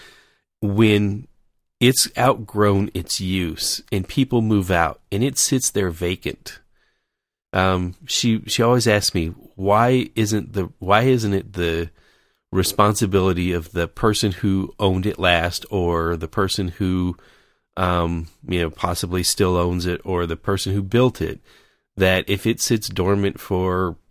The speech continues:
ten years, fifteen years or something, isn't it, shouldn't it be their responsibility to come back and either, you know, demolish it or something because it's, you know, causing blight?" And it's a good question, you know, I mean,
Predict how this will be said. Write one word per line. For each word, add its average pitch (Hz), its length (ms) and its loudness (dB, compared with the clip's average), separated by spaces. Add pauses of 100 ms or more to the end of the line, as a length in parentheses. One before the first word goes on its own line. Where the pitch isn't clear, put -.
(300)
ten 98 320 0
years, 92 580 0
fifteen 98 540 -6
years 90 280 -4
or 87 60 -6
something, 90 640 -6 (460)
isn't 117 180 2
it, 120 200 0 (340)
shouldn't 139 260 4
it 120 40 0
be 113 120 4
their 101 200 4
responsibility 87 920 -2
to 85 320 -4
come 85 200 -4
back 82 240 -4
and 82 100 -4
either, 80 460 -6 (100)
you 92 100 -10
know, 78 300 -6 (280)
demolish 85 520 0
it 85 140 -2
or 80 180 -6
something 82 500 -4
because 82 400 -4 (400)
it's, - 380 0 (100)
you 90 120 -8
know, 90 100 -2
causing 92 460 0
blight?" 120 340 0 (920)
And 147 100 6
it's 175 140 4
a - 20 2
good 196 160 2
question, - 540 0
you 90 80 -6
know, 90 80 -2
I - 20 -2
mean, 101 340 -2